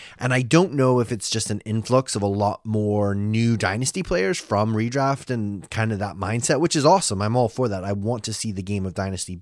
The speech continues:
build. I want to see more people get involved. But one thing I have noticed is, like, a lot, a lot, a lot of knee-jerk reactions in the Dynasty community. And the reason I say that is, A, I think you need to be careful against knee-jerk reactions.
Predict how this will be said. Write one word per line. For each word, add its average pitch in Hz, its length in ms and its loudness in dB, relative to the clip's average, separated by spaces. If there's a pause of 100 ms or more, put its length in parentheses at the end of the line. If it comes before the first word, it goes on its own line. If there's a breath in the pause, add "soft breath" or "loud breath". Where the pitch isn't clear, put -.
build. 139 400 2 (640 loud breath)
I 107 140 0
want 113 220 0
to 104 40 -2
see 101 120 -4
more 98 200 -2
people 95 180 -4
get 92 120 -6
involved. 120 480 2
But 147 360 6 (240 loud breath)
one 170 240 4
thing 175 160 2
I 139 60 0
have 127 200 0
noticed 117 300 0
is, 110 160 -2
like, 117 180 -2
a 110 60 -4
lot, 107 500 2
a 104 100 -2
lot, 104 400 -2
a 98 80 -6
lot 98 360 -2
of 90 80 -8
knee-jerk 92 380 -6
reactions 92 540 -4
in 135 180 0
the 131 60 4
Dynasty 107 320 0
community. 101 400 -2
And 110 160 -2
the 117 60 0
reason 180 220 2
I 131 60 0
say 123 180 -2
that 117 200 0
is, 110 240 -2 (220)
A, 127 320 2
I 110 60 -6
think 110 180 -4
you 107 60 -4
need 113 80 -2
to 101 80 -2
be 98 80 -6
careful 139 420 0
against 123 460 -2
knee-jerk 104 320 -2
reactions. 101 560 -2